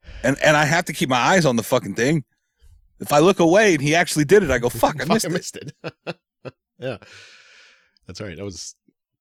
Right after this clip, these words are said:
Speaker 2: kinda scary. Uh,
Speaker 1: Kinda.
Speaker 2: <laughs> just hoping, hoping for the best for him. Um, but yeah, I, and listen, a-, and, and someone made a, a point online too, as I said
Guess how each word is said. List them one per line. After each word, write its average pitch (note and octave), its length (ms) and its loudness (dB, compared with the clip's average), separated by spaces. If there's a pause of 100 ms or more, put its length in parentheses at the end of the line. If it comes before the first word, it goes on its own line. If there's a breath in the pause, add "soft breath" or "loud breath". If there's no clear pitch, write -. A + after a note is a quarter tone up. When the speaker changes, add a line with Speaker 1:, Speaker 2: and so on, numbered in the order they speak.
(340)
Speaker 2:
kinda C3+ 140 -14
scary. - 240 -16 (720)
Uh, G2+ 320 -4 (100)
Speaker 1:
Kinda. C#3 320 -2
Speaker 2:
<laughs> - 880 0 (100)
just - 220 -12 (840 loud breath)
hoping, A#2 360 -6
hoping C3+ 280 -4
for A2+ 100 -4
the G#2 60 -8
best G2 240 -4
for - 100 -8
him. D#2+ 160 -10
Um, G#2+ 520 -2 (640)
but A#2 120 0
yeah, C3 160 2 (100)
I, A2+ 120 0
and B2 140 -2
listen, F2 320 -6
a-, A2+ 260 0
and, G#2 260 -6
and A2+ 140 -2
someone D3+ 180 0
made A2 140 0
a, G2+ 180 -6
a G#2+ 60 -6
point A2+ 260 -4
online F2+ 320 -6
too, E2+ 240 -6
as F2 240 -6
I F2+ 80 -4
said E2 280 -8